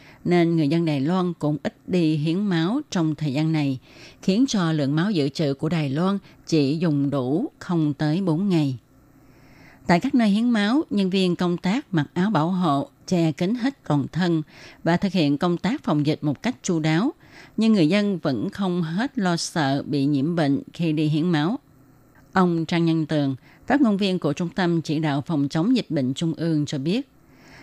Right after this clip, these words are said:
những người từ nước ngoài về thì cấm không được hiến máu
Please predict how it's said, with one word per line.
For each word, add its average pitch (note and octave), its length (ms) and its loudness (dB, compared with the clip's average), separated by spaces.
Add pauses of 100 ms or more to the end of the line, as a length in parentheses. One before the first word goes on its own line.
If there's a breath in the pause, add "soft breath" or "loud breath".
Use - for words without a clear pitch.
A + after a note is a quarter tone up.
(140 loud breath)
những A3 140 6
người G#3 220 4
từ E3 260 2
nước G3+ 280 -2
ngoài D#3+ 200 4
về D3+ 440 2
thì D3+ 200 -2
cấm F3+ 420 0
không A3 220 -2
được D3+ 140 0
hiến G#3 240 -2
máu A3+ 380 0